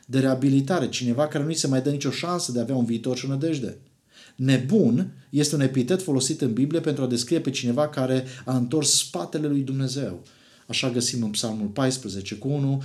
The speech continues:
Psalmul cincizeci și trei cu unu și Psalmul zece cu patru. Să excomunici sufletul cuiva înseamnă a trata pe cineva ca pe unul pentru care nu mai există iertare și reabilitare nici măcar la Dumnezeu.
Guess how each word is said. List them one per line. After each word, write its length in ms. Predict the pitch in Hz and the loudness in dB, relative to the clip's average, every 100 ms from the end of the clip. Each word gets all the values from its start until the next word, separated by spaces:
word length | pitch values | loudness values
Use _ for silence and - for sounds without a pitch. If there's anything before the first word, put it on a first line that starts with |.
| - - | -8 -10
Psalmul 380 | - 120 110 101 | -4 -2 -2 -4
cincizeci 400 | - 156 131 107 | -4 -4 -4 -4
și 160 | - | -6
trei 320 | 101 143 127 123 | -4 0 0 0
cu 120 | 127 | -4
unu 220 | 139 131 | -2 -2
și 160 | 127 - | -4 -6
Psalmul 380 | - 123 123 | -4 -2 -2
zece 280 | 117 110 113 | -2 -2 -4
cu 100 | 117 | -6
patru. 460 | 123 135 135 101 - _ _ _ _ _ _ - - | -6 -6 -8 -10 -14 _ _ _ _ _ _ -20 -4
Să 360 | - 151 131 - | 2 2 2 -2
excomunici 960 | 143 - - - 135 135 233 139 - | -4 0 -2 0 0 4 4 4 2
sufletul 540 | - - 139 127 107 107 | 0 0 0 0 -2 -2
cuiva 460 | 120 107 147 156 - - - | -2 0 0 0 -4 -14 -2
înseamnă 380 | 139 175 185 175 | 2 2 2 0
a 60 | |
trata 360 | 143 139 135 175 | 0 -2 0 -2
pe 140 | 165 | -2
cineva 360 | - 139 135 160 | -2 -2 -2 0
ca 140 | 196 | -2
pe 100 | 185 | 0
unul 120 | 175 | 0
pentru 220 | 156 131 131 | 2 -2 0
care 240 | 139 120 | 0 2
nu 240 | 120 196 | 4 4
mai 220 | 233 190 139 | 4 2 2
există 420 | 123 190 185 131 | 2 2 0 0
iertare 440 | 120 120 165 165 | -2 -2 -2 -2
și 160 | 156 131 | -2 -2
reabilitare 680 | 131 120 113 113 156 160 | -2 0 -2 -2 -2 0
nici 420 | 160 208 208 - 147 | 2 0 0 -6 -8
măcar 420 | 151 - 160 156 | -10 -8 -8 -4
la 120 | 139 | -4
Dumnezeu. 680 | 117 120 113 107 101 92 | -2 -2 -2 -4 -8 -10